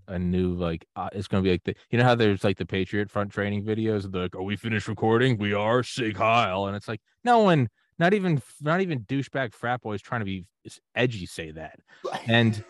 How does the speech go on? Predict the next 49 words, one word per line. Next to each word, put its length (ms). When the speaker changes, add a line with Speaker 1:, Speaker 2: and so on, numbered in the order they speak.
Speaker 2:
<laughs> 160
Speaker 1:
and 100
then 160
you 80
have 160
all 140
the 80
I 180
R 120
S 120
training 380
videos 420
or 160
I 180
R 200
A, 20
R 260
A, 380
I 20
guess 200
I 140
R 120
S 140
under 220
I 180
R 200
A. 260
And 80
it 40
looks 200
like 120
the 80
front 240
of 100
a, 480
it 60
looks 180
like 80
the 80
front 220
of, 40
like, 140
a 60
modern 420
history 380
book, 340
just 220
inclusive, 640
like 180